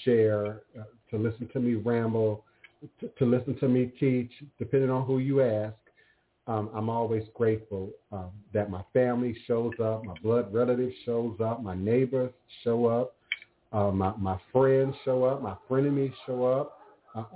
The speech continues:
just, I, I like, you know, again, what creativity and imagination and, and the usage of technology can do for us. Uh, for some of us, uh,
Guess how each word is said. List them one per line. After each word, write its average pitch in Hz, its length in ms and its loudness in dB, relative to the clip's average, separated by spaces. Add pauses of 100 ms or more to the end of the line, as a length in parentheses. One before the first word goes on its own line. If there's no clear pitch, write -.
(160)
just, 151 140 0 (440)
I, 113 40 -4 (120)
I 117 60 0
like, 123 400 2 (460)
you 107 200 0
know, 92 320 -4 (840)
again, 107 540 0
what 113 340 -2 (160)
creativity 110 840 -4
and 95 100 -4
imagination 107 920 -2
and, 92 200 -8 (480)
and 110 160 4
the 104 140 2
usage 131 420 0
of 113 180 -8
technology 120 800 -6
can 101 320 -6
do 131 260 -4
for 98 220 -4
us. 85 140 -12 (720)
Uh, 107 80 -4
for 107 160 -6 (100)
some 170 200 2
of 123 160 0
us, 110 240 0 (300)
uh, 101 280 -4